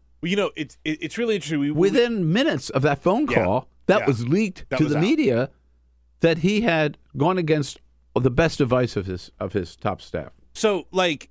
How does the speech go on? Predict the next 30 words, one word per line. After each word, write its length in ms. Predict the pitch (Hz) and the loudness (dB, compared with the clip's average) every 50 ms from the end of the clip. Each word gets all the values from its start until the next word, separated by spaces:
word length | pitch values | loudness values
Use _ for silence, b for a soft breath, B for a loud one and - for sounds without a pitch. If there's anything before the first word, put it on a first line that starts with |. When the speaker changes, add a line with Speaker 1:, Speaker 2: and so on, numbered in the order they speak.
| _ - | _ -14
Speaker 1:
there 260 | - 143 143 165 190 196 | -12 -6 -2 -2 0 0
have 80 | 180 | 0
been 160 | 156 214 220 | 0 -2 -2
some 140 | - 208 202 | -2 -2 -4
reporting 400 | 185 147 127 151 160 156 147 131 | -4 -2 -2 0 0 0 0 -2
talking 260 | - 147 131 117 120 | -2 -4 -4 -2 -2
about 260 | 120 113 117 113 107 98 | -2 -2 -2 -2 -2 -4
how 320 | 104 117 110 107 107 104 104 101 104 101 | -6 -6 -4 -2 -2 -2 -2 -2 -4 -4
all 220 | - 110 117 120 120 | -4 -2 -2 -2 -2
the 100 | 117 113 | -2 -6
staff 380 | - - - 113 110 110 - | -8 -6 -6 -4 -4 -4 -6
shakeups 680 | - - 123 113 107 - - 110 107 107 107 95 - - | -6 -6 -6 -6 -6 -6 -6 -6 -4 -6 -6 -8 -10 -14
and 120 | 107 104 | -12 -10
all 200 | 104 107 113 113 | -6 -2 -2 -2
the 140 | 110 110 113 | -2 -2 -4
exoduses 680 | 107 107 110 110 107 - - 110 107 98 - 110 101 | -4 -4 -6 -6 -8 -12 -12 -12 -12 -12 -12 -14 -14
from 160 | - - 117 110 | -12 -12 -10 -8
the 80 | 104 | -8
White 280 | 98 98 98 98 98 95 | -8 -8 -8 -10 -10 -10
House 320 | 104 98 98 95 - - | -10 -10 -10 -10 -8 -4
really 220 | 127 135 127 127 120 | -4 -2 -2 -2 -4
aren't 160 | 120 113 104 | -4 -6 -8
fazing 420 | - 123 120 127 120 101 113 101 90 | -8 -6 -4 -4 -6 -6 -10 -12 -12
Trump 240 | - 104 92 87 | -12 -14 -14 -14
because 260 | - 95 - 104 101 104 | -16 -14 -12 -12 -12 -10
what 120 | 107 104 | -10 -10
he 60 | 101 | -8
really 360 | 98 120 147 175 165 147 120 | -4 -2 -2 -2 -2 -2 -4
wants 480 | 104 120 156 160 151 135 120 104 - 117 | -4 -4 -4 -4 -4 -4 -6 -8 -8 -10
is 320 | 107 98 95 95 92 - | -10 -8 -8 -10 -12 -14